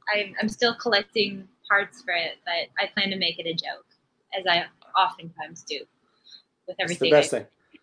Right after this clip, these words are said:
Speaker 1: <laughs>
Speaker 2: Laughter is medicine, guys.
Speaker 1: Yeah.
Speaker 2: So always be
Speaker 1: Yeah.
Speaker 2: funny. Um,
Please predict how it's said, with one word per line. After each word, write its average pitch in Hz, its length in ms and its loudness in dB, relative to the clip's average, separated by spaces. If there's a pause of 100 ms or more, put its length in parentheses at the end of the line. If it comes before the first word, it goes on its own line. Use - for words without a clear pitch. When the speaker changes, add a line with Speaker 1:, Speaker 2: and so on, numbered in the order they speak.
(640)
Speaker 1:
<laughs> - 40 -20
Speaker 2:
Laughter 175 680 10
is 165 200 4
medicine, 151 640 4
guys. 101 460 -4
Speaker 1:
Yeah. - 100 0 (120)
Speaker 2:
So 104 260 -2 (460)
always 120 260 -2
be 110 100 -4
Speaker 1:
Yeah. 104 100 -2
Speaker 2:
funny. 101 280 -6 (1200)
Um, 110 300 -4